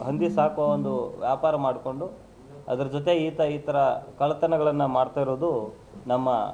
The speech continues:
ವಿಚಾರಣೆಯಲ್ಲಿ ಕಂಡು ಬಂದಿದೆ. ಈ ಒಂದು, ಆ, ಪ್ರಕರಣಗಳನ್ನು ಪತ್ತೆ ಹಚ್ಚುವಲ್ಲಿ ನಮ್ಮ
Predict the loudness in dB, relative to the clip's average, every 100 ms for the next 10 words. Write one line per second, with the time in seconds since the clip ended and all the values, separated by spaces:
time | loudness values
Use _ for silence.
0 | -8 0 4 4 4 2 0 -2 -2 -2
1 | -2 -6 -8 -12 -18 -20 -20 -20 -12 0
2 | 4 6 6 6 6 4 2 2 2 0
3 | 2 2 4 4 4 4 2 2 2 2
4 | 2 4 2 0 -10 -14 -10 -4 0 2
5 | 4 2